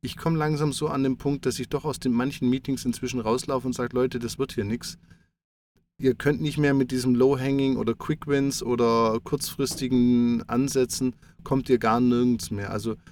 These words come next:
gerade auch jetzt durch A I, und das ist ja das Schöne, die Leute verwirren sich ja selber,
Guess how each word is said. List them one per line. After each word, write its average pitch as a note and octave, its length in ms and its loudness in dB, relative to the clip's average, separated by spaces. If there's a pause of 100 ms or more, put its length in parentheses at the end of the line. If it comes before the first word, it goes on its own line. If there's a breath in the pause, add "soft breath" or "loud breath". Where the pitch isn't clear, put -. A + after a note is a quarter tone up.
(260 soft breath)
gerade D3 320 2
auch C3+ 180 -2
jetzt C#3 240 -4
durch B2+ 180 2 (220)
A C#3 160 2
I, D#3 240 0 (1080)
und A#2 140 -2
das A#2+ 80 0
ist A#2 40 -2
ja B2+ 80 2
das A2+ 80 0
Schöne, C#3 280 2
die A2+ 60 -2
Leute A2+ 240 2
verwirren A#2 300 0
sich A2+ 160 -6
ja G#2+ 100 -2
selber, A#2+ 460 0